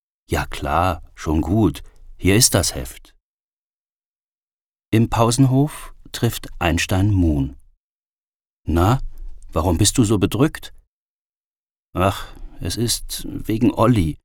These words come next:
Er ist in letzter Zeit so komisch.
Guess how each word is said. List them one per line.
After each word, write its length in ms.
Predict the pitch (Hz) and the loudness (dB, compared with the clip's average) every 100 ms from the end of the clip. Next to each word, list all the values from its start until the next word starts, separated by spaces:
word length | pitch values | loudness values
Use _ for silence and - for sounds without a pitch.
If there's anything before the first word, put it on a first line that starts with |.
| _ _ _ _ _ | _ _ _ _ _
Er 120 | 113 | 2
ist 200 | 135 - | 2 4
in 100 | 135 | 6
letzter 400 | 113 135 - 139 | 6 4 2 2
Zeit 300 | - 131 135 | 2 2 2
so 140 | - 123 | 2 0
komisch. 840 | - - 143 131 73 64 - - | -2 0 4 6 4 -4 -8 -12